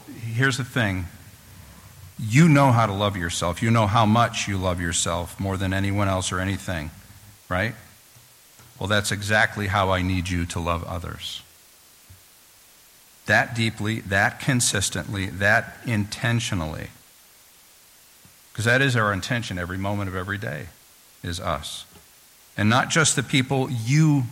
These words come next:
get to pick, but everybody. So this is the, uh, the so what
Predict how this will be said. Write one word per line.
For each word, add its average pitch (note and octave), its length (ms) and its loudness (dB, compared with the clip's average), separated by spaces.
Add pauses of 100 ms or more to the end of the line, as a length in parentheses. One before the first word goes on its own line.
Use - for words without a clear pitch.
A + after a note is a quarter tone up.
(120)
get G2 260 -2
to - 100 -8
pick, - 400 -8 (520)
but F#2+ 160 -2
everybody. F2 580 -4 (1600)
So - 160 0
this D3+ 180 0
is C#3 160 0
the, A#2+ 220 2
uh, G2+ 140 4
the G#2 160 -4
so A#2 340 2
what G2+ 460 2